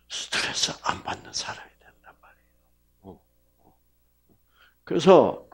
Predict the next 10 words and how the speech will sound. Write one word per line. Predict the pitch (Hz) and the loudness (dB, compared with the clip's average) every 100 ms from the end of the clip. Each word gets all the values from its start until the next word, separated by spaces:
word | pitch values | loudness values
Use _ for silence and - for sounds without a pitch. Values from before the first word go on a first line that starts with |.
| _ _ _ _ _ _ _ _ _ - - _ - | _ _ _ _ _ _ _ _ _ -20 -20 _ -8
우리는 | 110 113 110 104 98 - - 104 | -2 0 0 -2 -4 -12 -18 -2
차를 | - 170 156 | 2 4 2
타고 | - 127 | 2 2
가다가도 | 123 120 117 95 101 117 90 - - - | 4 6 6 4 -2 -4 -4 -12 -20 -10
누가 | 117 120 143 | -4 6 6
갑자기 | 113 - 151 131 127 - | 6 6 6 6 -4 -14
끼-, | - - - _ - | -20 -20 -20 _ 2
앞으로 | 139 - 123 | 2 4 0
끼어들면, | - 202 156 127 135 147 143 101 - 143 92 - _ _ 104 | 2 10 10 12 10 12 10 8 2 -6 -10 -20 _ _ -8
예? | 156 | -8